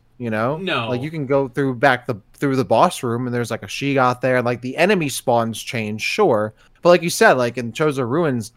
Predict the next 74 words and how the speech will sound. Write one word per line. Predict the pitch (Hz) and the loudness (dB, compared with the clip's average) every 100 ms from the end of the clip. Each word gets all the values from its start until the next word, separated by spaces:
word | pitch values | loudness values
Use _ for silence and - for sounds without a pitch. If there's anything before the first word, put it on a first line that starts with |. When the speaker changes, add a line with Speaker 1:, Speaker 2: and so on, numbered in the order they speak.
| _ _ | _ _
Speaker 1:
the | - | -4
water | 117 113 135 143 135 117 - | 0 4 6 6 4 0 0
doesn't | 139 143 | 2 0
poison | 143 160 240 139 | 2 6 8 6
you | 113 107 | -2 -4
anymore. | 107 101 98 | -6 -8 -8
That's | 101 117 | -8 -10
a | |
huge | 110 139 143 - | -6 -4 -4 -4
change. | 170 190 170 | 0 0 0
Like, | 123 113 | 0 0
everything | 117 127 127 | 0 -2 -4
starts | 117 127 120 - | -6 -8 -8 -12
to | |
change | - 147 156 | -10 -6 -4
up | 170 | -4
a | |
little | 139 117 | -2 -2
bit. | 107 110 | -2 -4
Like, | 95 101 | -4 -8
the | - | -8
water's | 107 107 123 135 | -4 -2 -2 -4
clear. | - - 180 143 | -6 0 2 2
Like, | 113 | 0
that's | 131 127 | -4 -4
a, | 139 120 - _ - | -4 -6 -10 _ -6
a | 123 | -4
significant | 147 131 165 143 143 127 | -4 0 -2 0 -4 -4
change. | 156 135 104 98 - _ _ - _ _ | -4 -2 -4 -10 -18 _ _ -20 _ _
Phendrana | 151 151 170 175 | -2 2 4 4
doesn't | 170 156 147 | 2 -2 -6
change. | 160 156 156 151 135 - _ _ _ _ - | -4 -2 -4 -6 -10 -14 _ _ _ _ -10
You | 123 | -4
beat | 143 143 | -2 2
the | |
Omega | 143 135 135 | 2 4 2
Pirate, | 120 139 139 139 | 0 2 2 2
like, | 117 117 104 _ _ _ _ | 0 -2 -4 _ _ _ _
Speaker 2:
I, | 208 | -10
I, | 254 302 | -4 -2
I | 294 | 0
would | 302 | 2
Speaker 1:
I | 165 | 4
mean, | 160 | 4
Speaker 2:
argue | 156 143 | 4 4
Speaker 1:
I | |
Speaker 2:
Omega | 135 131 123 | 2 -2 -2
Pirate. | 120 123 113 117 | -6 -6 -6 -6
Like, | 143 | -8
yeah, | 160 101 | -8 -8
you, | 120 151 | -10 -10
you | 214 | -4
get | 208 | -4
the | 131 | -4
phase | - 127 113 | -6 -4 -4
on, | 110 104 | -6 -4
so | |
Speaker 1:
it | 202 | -2
ha- | |
Speaker 2:
that's | 214 247 | -2 -6
pretty | - 135 117 | -8 -6 2
Speaker 1:
yeah, | 180 127 127 | 4 4 2
I | 156 | 4
guess | 180 170 - | 4 2 -2
that's | - 175 170 | 2 2 2
a, | |
that's | 139 156 147 | 0 0 0
a | |
big | 127 131 | 0 -2
story. | - - 110 101 101 | -2 -4 -2 -2 -4
I | 110 | -4
guess | 123 123 | -4 -2
I, | 127 | 0
I, | 113 | 2